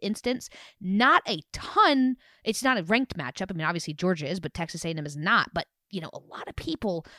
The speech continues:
are not high on Georgia this year, namely because of how they've been doing offensively. The past game,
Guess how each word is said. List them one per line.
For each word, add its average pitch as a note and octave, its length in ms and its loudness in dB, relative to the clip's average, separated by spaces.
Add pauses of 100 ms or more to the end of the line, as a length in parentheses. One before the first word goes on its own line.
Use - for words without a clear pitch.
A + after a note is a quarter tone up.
(140)
are E3+ 120 -6
not F#3+ 320 -4
high G#3+ 340 2
on E3 160 -4
Georgia E3 260 -4
this E3 240 -4
year, E3 100 -4
namely D#3+ 500 -4
because E3 320 -8
of D3 80 -12
how E3 140 -2
they've D#3+ 140 -4
been D3+ 160 -6
doing D#3 240 -6
offensively. A#3+ 800 -6 (1900)
The G3 80 -12
past A#3 520 2 (100)
game, G3+ 480 2